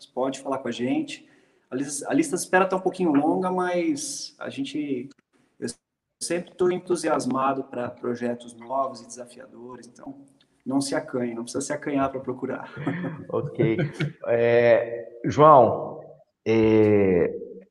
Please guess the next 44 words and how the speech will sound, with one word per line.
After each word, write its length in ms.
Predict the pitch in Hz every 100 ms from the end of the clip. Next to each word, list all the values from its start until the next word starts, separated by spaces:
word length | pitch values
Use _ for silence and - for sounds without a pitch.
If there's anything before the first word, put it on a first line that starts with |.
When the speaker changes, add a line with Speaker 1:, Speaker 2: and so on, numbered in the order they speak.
| _ _ _ _
Speaker 2:
eu 140 | - 156
vou 120 | 196
te 80 | -
fazer 260 | 196 170
uma 120 | 170
visita. 480 | 156 135 110 147 135
Assim 260 | 117 - 285
que 160 | -
tudo 280 | 233 - 208
isso 180 | 170 -
passar, 480 | - 110 - 147 156
eu 100 | 170
e 60 | 180
Felipe 400 | 175 160 165 170
vamos 260 | 160 156 -
te 80 |
fazer 200 | - 135
uma 100 | 131 110
visita. 500 | 98 92 95 - - _ _ _ _ _ _ _ _ _ _ _ _ _ _ _ _ _ _ _ _ _ _ _ _ _ _ _
Speaker 1:
Claro, 460 | - 135 156 214 240
pô, 220 | 170 165
tão 180 | 131 151
em 100 | 190
casa, 300 | - 196 214 202
bicho, 400 | 160 - 180 175
tá? 300 | 202 196 -
A 80 | -
casa 240 | 151 165
de 100 | -
vocês, 500 | - - - - 139
a 60 | 123
hora 160 | 139 160
que 60 |
vocês 280 | - - 180 -
quiserem. 340 | 170 120 -
Speaker 2:
E 120 | 123
o 80 | 120
Alebas 460 | 127 139 131 131 127
também. 220 | 175 147
O 40 | 120
Alebas 280 | 147 196 -
tá 100 | 254
em 60 |
São 180 | - 240